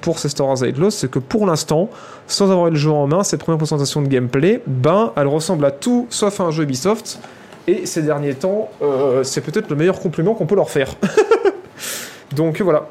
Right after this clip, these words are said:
assez cool Star Wars Outlaws. Si vous avez des questions, n'hésitez pas. De toute façon, je pense que j'ai à peu près, euh, tout abordé sur toutes les infos que j'avais, mais assez riche, quoi, là.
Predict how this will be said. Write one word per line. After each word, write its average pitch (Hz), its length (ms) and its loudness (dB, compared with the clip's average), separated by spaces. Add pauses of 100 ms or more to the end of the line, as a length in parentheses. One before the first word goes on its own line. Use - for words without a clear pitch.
(120)
assez 208 220 0
cool 320 160 2
Star 190 240 0
Wars 185 160 2
Outlaws. 156 540 0 (140)
Si - 160 -4
vous 160 100 0
avez 147 120 2
des 139 40 0
questions, 156 260 -4
n'hésitez 151 260 -2
pas. 143 120 -4
De 208 60 -8
toute 147 80 -2
façon, 185 100 -8
je 180 80 -10
pense 160 160 -8
que 143 100 -4
j'ai 131 120 -4
à 123 40 -4
peu 139 120 -2
près, 190 240 0
euh, 151 100 2 (480)
tout 202 200 -6
abordé 156 520 2 (500)
sur 147 120 -4
toutes 165 160 -8
les 156 140 0
infos 151 240 0
que 147 60 0
j'avais, 143 280 2
mais 190 100 2
assez 196 220 2
riche, 180 220 0
quoi, 135 160 0
là. 120 60 0